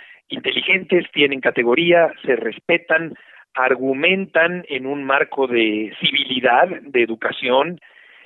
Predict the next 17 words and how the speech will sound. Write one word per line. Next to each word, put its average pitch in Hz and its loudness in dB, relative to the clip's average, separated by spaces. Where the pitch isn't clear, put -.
eh, 127 -2
porque 156 2
efectivamente, 185 0
eh, 120 -4
yo 165 -2
siento 165 -4
que 131 0
a 117 2
veces, 151 0
eh, 117 -4
quienes 117 -8
están 147 -6
en 147 -4
contra 151 0
de 143 4
los 139 -2
toros, 135 2